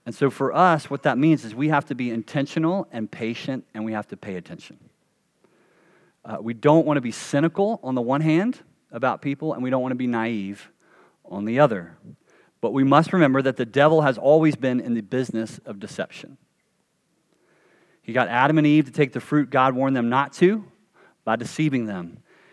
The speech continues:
And he is working to deceive us too with bad fruit. Now, <clears throat> when we think about, um, how we apply this, to me, the low-hanging fruit, uh, for example, would be like celebrity pastors, right?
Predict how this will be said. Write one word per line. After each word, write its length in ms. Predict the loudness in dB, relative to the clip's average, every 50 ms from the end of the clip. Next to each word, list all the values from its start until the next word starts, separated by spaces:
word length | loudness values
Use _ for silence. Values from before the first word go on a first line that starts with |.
| _ _
And 120 | -12 -6 -4
he 100 | -2 -2
is 100 | -2 -2
working 360 | -4 -6 -4 -4 -4 -4 -4
to 80 | -4 -6
deceive 520 | -10 -10 -10 -10 -8 -6 -6 -6 -6 -8 -8
us 380 | -6 -6 -6 -6 -8 -14 -20 -20 _ _
too 320 | -6 -4 -4 -4 -6 -10 -12
with 280 | -14 -14 -14 -14 _ -8
bad 420 | -6 -6 -4 -6 -6 -8 -10 -14 -20 _
fruit. 420 | _ -6 0 2 2 2 0 -4 -16 _ _ _ _ _ _ _ _ _ _ _ _ _ _ _ _ _ _ _ _ _ _ _ _ _ _ -20 _ _ _ _ _ _ _ _ _ _ _ _ -2
Now, 260 | 0 0 0 0 -4 -2
<clears throat> 40 | _
when 580 | 4 4 4 2 0 -4 -10 -14 _ -4 0 0
we 80 | 0
think 240 | 2 2 0 2 2
about, 420 | 2 4 6 6 6 4 2 -4 -12 _
um, 480 | -4 -2 0 0 0 0 -2 -6 -10 -14 -20 _ _ _ _ _ _ _ _ _ _ _ _ _ -20
how 220 | -6 0 0 2
we 140 | 2 2 0
apply 380 | -2 -2 -2 0 0 0 0 -2
this, 340 | -4 -8 -10 -12 -18 -20 _ _ _
to 80 | -4 2
me, 200 | 4 6 6 6
the 100 | 6 6
low-hanging 580 | 8 8 10 10 10 8 8 6 6 4 2
fruit, 380 | 0 0 0 4 4 4 2 0 -4 -4
uh, 260 | -2 -2 -2 -2 -4 -6 -12 -18 -20 -8
for 140 | -4 -4
example, 360 | -4 -2 -2 -2 -2 -2 -4 -6 -8 -10 -8
would 160 | -8 -6 -4
be 100 | -2 0
like 180 | 0 0 -2 -4
celebrity 520 | -8 -6 -2 2 2 2 2 0 -4 -4
pastors, 720 | -4 -4 -4 -4 -6 -10 -14 -20 -20 -20 -20 -20 -20 _ _ _ _ _ -20 -20 -20 -20 -20 -18 _ 0
right? 340 | 2 4 4 4 4 2